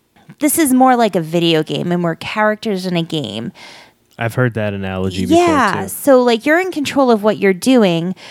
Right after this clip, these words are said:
Speaker 1: but right now it's like you're in the game. And the people around you, there, there's people that you don't really notice.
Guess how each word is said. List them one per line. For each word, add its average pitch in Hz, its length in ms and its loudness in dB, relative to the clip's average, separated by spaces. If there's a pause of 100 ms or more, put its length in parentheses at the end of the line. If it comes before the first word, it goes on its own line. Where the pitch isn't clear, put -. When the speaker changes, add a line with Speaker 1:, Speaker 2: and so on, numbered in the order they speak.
(140)
Speaker 1:
but 240 140 4
right 269 200 2
now 254 200 2
it's 240 120 0
like 208 160 0
you're 208 300 0
in 214 220 0
the 190 80 0
game. 180 560 -4 (960)
And 220 760 2 (580)
the 220 160 -2
people 359 420 -2
around 220 420 0
you, 202 120 -4
there, 196 240 0
there's 226 260 0
people 302 680 0
that 202 680 0 (280)
you 214 200 -2
don't 220 220 2
really 220 260 -2
notice. 170 720 -2